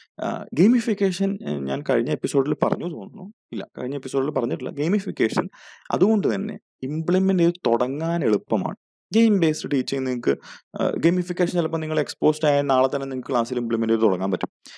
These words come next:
ഗെയിം ബേസ്ഡ് ടീച്ചിങ് നിങ്ങൾ ഇന്ന് എക്സ്പോസ്ഡ് ആയാലും നാളെ തന്നെ ക്ലാസ്സിൽ കൊ-, ഇംപ്ലിമെന്റ് ചെയ്യാൻ പറ്റില്ല. നമ്മൾ ആ ഗെയിം ഡെവലപ്പ് ചെയ്യാൻ വേണ്ടിയിട്ട് ഒരു എഫേർട്ട് അതിലേക്ക് ഇൻപുട്ടായിട്ട് കൊടുക്കണം, എന്നാലേ നമുക്കത് എഫക്റ്റീവായിട്ട് ചെയ്യാൻ പറ്റുള്ളൂ. So നമുക്കിങ്ങനെ ഇനീഷ്യൽ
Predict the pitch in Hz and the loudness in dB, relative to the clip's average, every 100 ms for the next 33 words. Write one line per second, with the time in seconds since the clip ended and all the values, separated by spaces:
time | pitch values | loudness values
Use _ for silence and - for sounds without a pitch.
0 | - - 247 226 175 156 147 131 135 131 | -8 2 4 4 2 0 -4 -4 -6 -6
1 | 131 135 127 143 139 - 123 123 123 120 | 0 2 2 0 -2 -2 -4 -4 0 2
2 | 113 113 107 110 113 113 110 110 101 - | 2 2 2 0 0 -4 -2 0 0 -2
3 | 107 - 104 107 - 104 101 104 101 101 | -6 -4 -4 -4 -4 -2 0 0 0 0
4 | 104 - _ 110 - 95 - - - 123 | -2 -6 _ -4 0 -2 -2 -8 -2 2
5 | 127 127 120 117 120 143 185 220 107 104 | 2 2 4 4 4 2 -2 0 0 2
6 | 143 156 113 107 104 101 98 98 98 - | -2 -4 -4 -2 -2 -2 0 0 -2 -4
7 | - - - 120 113 113 123 123 120 - | -10 -6 2 4 2 0 0 2 2 -2
8 | - 113 104 104 104 - 220 - - 117 | -2 0 2 2 2 0 -6 -8 -4 -2
9 | 117 131 107 98 143 202 185 175 - _ | 0 0 0 0 2 2 2 0 -8 _
10 | 151 170 165 147 139 135 147 233 - - | -4 -2 -2 -4 -2 0 0 -2 -12 -8
11 | - - 180 170 120 101 120 110 95 92 | -4 -4 -2 -2 0 -2 -2 0 0 -2
12 | - - - _ _ _ _ _ - - | -2 -4 -6 _ _ _ _ _ -12 -4
13 | 185 180 196 - 165 180 226 285 - 269 | -2 -2 -4 -2 2 4 4 2 0 0